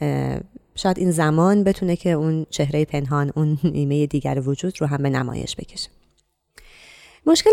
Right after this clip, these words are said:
بعدی اینه که توی رابطهٔ راه دور مثلاً هر ماه یه بار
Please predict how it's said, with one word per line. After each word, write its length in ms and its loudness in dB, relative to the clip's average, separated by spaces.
بعدی 260 8
اینه 200 6
که 420 6
توی 300 6
رابطهٔ 840 4
راه 340 2
دور 460 2
مثلاً 380 4
هر 260 4
ماه 320 6
یه 180 8
بار 300 4